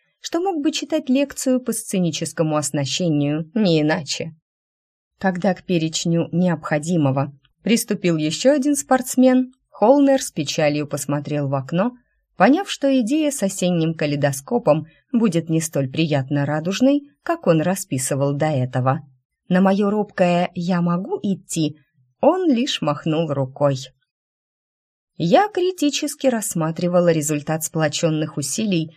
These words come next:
нескольких стихийников. Что же, они выполнили главное требование. Лёд был ровным. В остальном, столь оригинального бортика из чистокола сосулек мне ещё видеть не доводилось.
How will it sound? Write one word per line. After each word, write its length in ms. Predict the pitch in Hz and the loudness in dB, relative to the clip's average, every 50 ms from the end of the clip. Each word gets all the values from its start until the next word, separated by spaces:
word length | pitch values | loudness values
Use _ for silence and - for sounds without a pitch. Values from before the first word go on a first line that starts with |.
| _ _ - | _ _ -2
нескольких 680 | 202 202 185 175 170 - 180 175 156 - 170 160 - | 0 2 2 2 0 -2 -4 -4 -4 -4 -6 -6 -6
стихийников. 960 | - - - 175 160 - - 165 151 151 147 147 139 - 147 139 135 - - _ _ _ _ | -8 -8 -6 -8 -6 -6 -4 -2 -2 0 0 -2 -2 -2 -4 -4 -4 -8 -20 _ _ _ _
Что 340 | - - - - 135 123 110 | -16 -8 -4 -4 -4 -4 -4
же, 180 | 123 127 - - _ _ _ - - - - | -6 -10 -12 -14 _ _ _ -20 -20 -10 -2
они 300 | - 180 190 180 175 147 | 2 4 4 4 4 2
выполнили 540 | 143 160 165 - 254 277 285 294 294 285 285 | 0 0 0 2 2 4 4 4 4 2 2
главное 560 | 208 175 160 151 143 147 170 170 160 156 156 | 2 2 2 2 2 0 0 -2 -2 -2 -2
требование. 760 | - 147 143 139 143 147 143 147 147 147 151 156 165 170 170 - _ _ _ | -2 -2 -2 -2 0 -2 -2 0 0 0 0 0 0 -2 -4 -8 _ _ _
Лёд 300 | - 208 214 220 214 190 | -4 -2 0 0 0 -2
был 320 | 185 185 214 214 214 214 - | 0 0 0 0 0 -2 -4
ровным. 720 | - 247 262 262 214 139 - 156 151 147 156 156 - _ _ _ - | -4 -2 0 0 0 0 0 -2 -2 -2 -2 -6 -10 _ _ _ -2
В 120 | 247 214 | 0 2
остальном, 840 | 233 - - - - 185 175 156 156 160 165 175 190 190 170 147 135 - - - - - - - _ _ | 2 2 2 2 2 2 2 2 2 2 4 4 4 4 4 2 -2 -8 -16 -20 -20 -20 -20 -20 _ _
столь 320 | - - - 330 339 302 | -6 -2 0 0 0 0
оригинального 920 | - 254 269 262 262 214 233 240 233 220 190 170 156 156 160 147 151 151 | 0 0 0 0 2 2 4 4 4 4 4 2 2 0 0 0 0 0
бортика 760 | 143 143 175 226 254 175 - - 165 151 - 151 147 139 - - _ _ _ - | 0 4 6 6 6 6 2 -2 -6 -2 -2 -2 -2 -2 -4 -10 _ _ _ -4
из 280 | - 190 185 - - | -2 -2 -2 -2 -6
чистокола 800 | - - - - 185 - - 190 180 - - 196 180 160 151 147 | -10 -8 -8 -6 -8 -6 -4 -6 -6 -2 2 2 4 4 2 2
сосулек 640 | 143 - 147 139 - - - 311 262 175 147 - - _ _ _ _ - | 0 -2 -4 -4 -2 0 0 2 2 2 0 -2 -8 _ _ _ _ 2
мне 260 | 214 220 202 165 165 | 4 6 6 6 4
ещё 280 | 170 170 - - 247 233 | 4 2 0 0 0 2
видеть 400 | 185 165 151 135 165 180 - - | 2 0 0 0 -2 -2 -2 0
не 180 | 175 165 160 | 2 2 2
доводилось. 760 | 147 160 147 151 143 139 131 143 143 143 143 139 - - - | 2 0 0 0 0 0 0 -2 0 0 -2 -2 -4 -8 -12